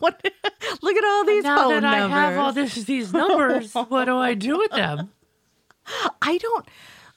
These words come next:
Speaker 1: like, because we don't have a landline or
Speaker 2: Kids, let me
Speaker 1: anything.
Speaker 2: tell you about a burner cell phone.
Speaker 1: <laughs> The, the only way our kids can call anybody is by going up to, like, an Alexa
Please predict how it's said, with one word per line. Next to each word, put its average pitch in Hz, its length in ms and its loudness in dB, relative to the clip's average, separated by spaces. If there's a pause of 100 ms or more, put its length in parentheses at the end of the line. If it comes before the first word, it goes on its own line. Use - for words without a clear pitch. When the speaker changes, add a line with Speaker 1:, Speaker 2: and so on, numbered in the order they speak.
(260)
Speaker 1:
like, 254 260 -2
because 262 300 -2
we 220 160 -4
don't 311 160 -2
have 311 180 -6
a 240 60 -2
landline 208 840 -6
or 294 60 -4
Speaker 2:
Kids, 269 260 0
let 254 120 2
me 240 60 2
Speaker 1:
anything. 175 80 -6
Speaker 2:
tell 208 140 2
you 185 100 2
about 165 240 2
a 123 80 2
burner 156 520 0
cell 101 300 -2
phone. 87 480 -8
Speaker 1:
<laughs> 302 40 2 (760)
The, - 260 -14
the 302 100 2
only 285 260 2
way 214 240 0
our 214 180 -4
kids 220 260 -6
can - 180 -16
call 220 320 -2
anybody 170 440 -2
is 175 200 -6
by 202 140 0
going 196 600 -4
up 175 300 -4 (100)
to, 240 120 -8
like, 180 220 -6
an 175 80 -4
Alexa 156 600 -8